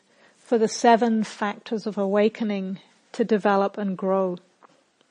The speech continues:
But before we go there, I'd like to give us just a little bit more context about these four foundations of mindfulness. So the basic instructions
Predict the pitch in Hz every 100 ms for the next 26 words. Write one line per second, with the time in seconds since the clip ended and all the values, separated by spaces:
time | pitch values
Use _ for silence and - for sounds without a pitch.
0 | _ _ - _ _ _ - 226 208 220
1 | - 269 254 240 233 220 214 220 214 214
2 | 220 214 - 208 226 214 208 - 254 240
3 | 254 233 226 208 220 208 208 196 - 285
4 | 311 262 202 - - - _ _ - 220
5 | 214 208 214 208 - - 208 202 - 202
6 | 190 190 196 202 180 196 190 190 196 -
7 | 190 180 185 - - _ _ _ _ _
8 | _ _ _ _ _ _ _ - _ _
9 | _ _ _ _ _ _ _ _ _ _
10 | - 262 240 220 254 262 269 302 254 247
11 | 247 226 - 240 240 247 - 277 262 233
12 | 220